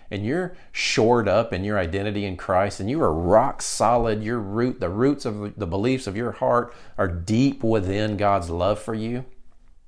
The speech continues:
When you look at other people that you're in relationships with, especially your spouse, you can then enjoy the beautiful things about them. You can look at them,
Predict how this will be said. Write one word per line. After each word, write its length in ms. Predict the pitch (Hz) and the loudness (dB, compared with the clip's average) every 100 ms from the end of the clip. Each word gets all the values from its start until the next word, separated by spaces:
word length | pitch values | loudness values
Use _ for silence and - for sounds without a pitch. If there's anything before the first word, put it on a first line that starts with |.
| - - - - - - - - - - - - - - | -20 -20 -20 -20 -20 -20 -20 -20 -20 -20 -20 -20 -10 -2
When 180 | 123 | 2
you 140 | 127 123 | 2 4
look 260 | 107 123 | 4 4
at 100 | 131 | 4
other 220 | 123 117 104 | 2 2 0
people 720 | - 98 110 147 165 160 - | -2 -2 -2 -2 -4 -6 -8
that 180 | 98 110 | -4 0
you're 140 | 113 | 0
in 120 | 104 | 0
relationships 760 | 92 82 104 - 120 - 123 - | 0 0 -2 -4 -4 -4 -6 -4
with, 180 | 131 131 | -4 -4
especially 540 | - 90 90 101 98 | -4 -2 -2 -4 -4
your 120 | 85 | -4
spouse, 640 | - - 69 101 - - - - - - - - - - - - - - - _ - - - - - - - - _ - - - - | -6 -2 0 -2 -6 -14 -20 -20 -20 -20 -20 -20 -20 -20 -20 -20 -20 -20 -20 _ -18 -18 -18 -20 -20 -20 -20 -20 _ -20 -20 -16 -6
you 300 | 113 170 240 | 0 0 2
can 240 | 240 175 | 2 2
then 180 | 151 143 | 2 2
enjoy 880 | 117 98 90 98 127 113 80 82 - - _ - | 2 0 2 4 4 2 0 -4 -8 -20 _ -6
the 120 | 110 | -4
beautiful 500 | 95 110 135 131 110 | -2 2 2 2 -2
things 380 | - 104 101 82 | -2 -4 -4 -4
about 420 | 80 80 - - | -2 0 0 -2
them. 240 | - - - - - - - | -10 -10 -16 -20 -20 -20 -8
You 140 | 117 175 | -2 0
can 200 | 127 98 | 0 2
look 200 | 135 208 | 2 0
at 140 | 185 | -2
them, 320 | 170 165 170 | -2 -2 -4